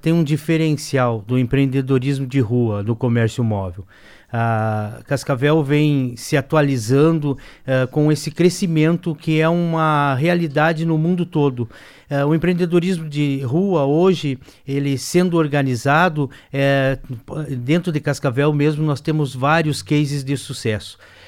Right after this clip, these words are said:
Perceba que há muitos anos já em Cascavel a gente não tem o, o problema com o ambulante, nós não temos mais aquele, aquele confronto que a gente vê em outras cidades. Ah, o nosso comércio móvel hoje, ele é organizado,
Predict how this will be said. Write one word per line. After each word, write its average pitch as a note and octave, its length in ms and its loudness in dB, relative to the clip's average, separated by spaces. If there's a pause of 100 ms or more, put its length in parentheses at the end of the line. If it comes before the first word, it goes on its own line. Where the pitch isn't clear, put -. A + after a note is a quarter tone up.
(120)
Perceba F#3 460 2
que D#3 360 -2
há C3+ 160 -4
muitos E3 360 -2
anos D3+ 300 2
já C3 180 -2
em B2 80 0
Cascavel B2+ 680 -4
a C#3+ 80 -2
gente C3+ 260 -4
não C3+ 160 -4
tem C#3+ 320 -2
o, C#3 60 -2
o C3+ 180 -6
problema D3+ 540 -2
com C3+ 240 -2
o C3 40 0
ambulante, B2 600 -2
nós B2+ 240 -6
não C3+ 100 -4
temos D3 380 -4
mais C#3 420 -4 (340)
aquele, D3 840 0 (260)
aquele E3 340 2
confronto E3+ 800 0
que F#3+ 200 0
a F#3 80 0
gente F#3+ 260 -2
vê G3+ 440 4
em G3 440 -2
outras A3+ 320 2
cidades. F#3+ 560 -4 (400)
Ah, D3+ 300 0
o D#3 100 -2
nosso D#3 300 -2
comércio E3 420 0
móvel D#3 400 0
hoje, C#3+ 480 0
ele C#3 340 -2
é C3+ 240 -2
organizado, B2+ 1040 -2